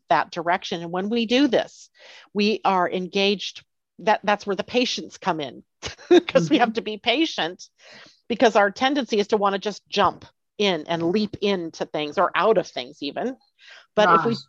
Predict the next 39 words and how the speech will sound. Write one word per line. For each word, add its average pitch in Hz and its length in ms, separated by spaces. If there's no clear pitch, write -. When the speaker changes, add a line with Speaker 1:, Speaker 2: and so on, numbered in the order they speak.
Speaker 1:
if 233 160
we 269 80
don't 302 160
have 294 160
something 277 380
in 240 80
the 233 160
outer 220 280
world 208 380
that - 160
was 180 80
showing 220 480
us 165 240
that 175 140
that's 185 280
what 180 280
was 175 240
indeed 175 400
correct, 180 680
then 240 180
we 254 300
end 277 320
up 247 300
wasting 226 400
our 190 160
energy, 202 640
wasting 214 600
our 175 400
power. 214 560
Speaker 2:
Mm-hmm. 202 360
Speaker 1:
So 196 80
we're 175 160
bringing 214 400
power 240 460
and 196 200
patience 226 520
together 214 480
in 190 280
response 190 760